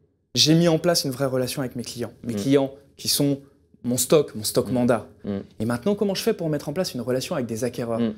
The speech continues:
Speaker 1: Des acquéreurs qui ont peur des man-, qui ont peur des taux. La partie financière,
Speaker 2: Hmm.
Speaker 1: comment je finance ?
Speaker 2: Hmm.
Speaker 1: Est-ce que je fais le bon, la bonne affaire ? Est-ce que c'est le bon prix ? Est-ce que c'est le moment d'acheter ?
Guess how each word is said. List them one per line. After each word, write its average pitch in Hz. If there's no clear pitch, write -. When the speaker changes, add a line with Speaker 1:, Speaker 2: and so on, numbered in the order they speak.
Speaker 1:
Des 131
acquéreurs 139
qui -
ont 120
peur 127
des 143
man-, 143
qui -
ont 120
peur 139
des 117
taux. 143
La 104
partie -
financière, -
Speaker 2:
Hmm. 110
Speaker 1:
comment 123
je -
finance ? 135
Speaker 2:
Hmm. 110
Speaker 1:
Est-ce 110
que 147
je -
fais 151
le 147
bon, 143
la 139
bonne 151
affaire ? 160
Est-ce -
que 139
c'est -
le 143
bon 160
prix ? 160
Est-ce 120
que 143
c'est 147
le 143
moment 156
d'acheter ? 156